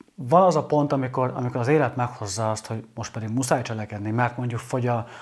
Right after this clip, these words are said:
fogy a tartalékom, muszáj munkát találnom,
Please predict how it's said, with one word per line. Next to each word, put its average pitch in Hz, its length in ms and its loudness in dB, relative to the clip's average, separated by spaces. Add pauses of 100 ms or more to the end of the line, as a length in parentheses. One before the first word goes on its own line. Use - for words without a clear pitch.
fogy 147 180 0
a 127 80 0
tartalékom, 113 800 -4 (300)
muszáj 127 360 0
munkát 120 360 -2
találnom, 113 520 -2